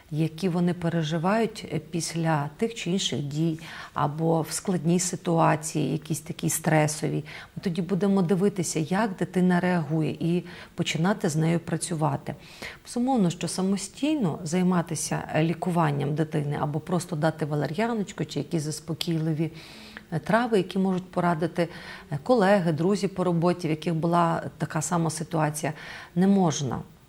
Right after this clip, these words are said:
Потрібно все-таки звертатися до фахівця. Чому?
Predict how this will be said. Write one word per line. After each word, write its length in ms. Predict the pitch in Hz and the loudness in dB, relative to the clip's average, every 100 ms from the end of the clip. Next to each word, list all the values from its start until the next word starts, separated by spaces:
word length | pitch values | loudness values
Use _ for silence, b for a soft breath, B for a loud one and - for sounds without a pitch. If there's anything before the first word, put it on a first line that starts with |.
| - - - - - - - - | -20 -20 -20 -20 -20 -20 -16 -12
Потрібно 380 | - 202 226 233 | -2 0 0 0
все-таки 460 | - 170 190 202 | -2 -2 -2 -4
звертатися 720 | 185 147 147 165 165 180 - | -4 -4 -2 0 0 0 -2
до 160 | 151 151 | 0 -2
фахівця. 720 | - 165 - 147 - 127 107 B B B - | -2 -4 -4 -4 -2 0 0 B B B -14
Чому? 420 | - 208 196 156 | -2 2 2 0